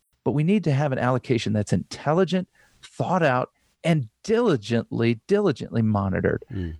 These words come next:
Speaker 1: And that's exactly what we wanna do at Lord and Richards. When it comes to your retirement assets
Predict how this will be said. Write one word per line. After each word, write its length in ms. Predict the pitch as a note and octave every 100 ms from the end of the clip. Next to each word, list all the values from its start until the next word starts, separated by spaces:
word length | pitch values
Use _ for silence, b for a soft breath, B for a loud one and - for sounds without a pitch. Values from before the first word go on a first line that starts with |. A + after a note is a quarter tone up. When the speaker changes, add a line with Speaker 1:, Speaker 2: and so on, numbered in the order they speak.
| -
Speaker 1:
And 200 | G#2+ G2+
that's 220 | B2+ C3+
exactly 380 | A#2+ A#2+ A2 A2
what 220 | G#2+ -
we 80 | G#2+
wanna 260 | G2+ G2+
do 280 | G2 A2 G#2+
at 80 | -
Lord 240 | G2+ G2+
and 100 | G2
Richards. 460 | G2+ D#3 - - - B B B _
When 120 | A#2
it 120 | A2+
comes 360 | - D3 F3 D3+
to 120 | -
your 100 | B2+
retirement 460 | A#2 A2 A#2+ C3 A2+
assets 600 | G#2+ G#2+ B2+ B2 - -